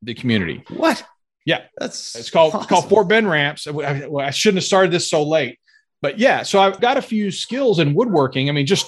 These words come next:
Speaker 1: cutting two by fours and getting them together. And so I, I look at the piece of furniture she's suggesting, and I'm like, "You know, I can go build that."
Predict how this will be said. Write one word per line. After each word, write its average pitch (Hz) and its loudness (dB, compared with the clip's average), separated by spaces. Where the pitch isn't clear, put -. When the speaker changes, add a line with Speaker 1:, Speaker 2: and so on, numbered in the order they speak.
Speaker 1:
cutting 160 -2
two 165 0
by 139 0
fours 139 -2
and 127 -4
getting 135 -2
them 123 -6
together. 135 -2
And 139 -6
so 214 2
I, 226 6
I 180 0
look 240 2
at 208 2
the 175 -2
piece 190 0
of 143 -6
furniture 202 -2
she's 131 -2
suggesting, 123 -2
and 143 0
I'm 139 2
like, 135 2
"You 175 -6
know, 240 -2
I 240 0
can 233 0
go 143 2
build 101 -4
that." 113 -4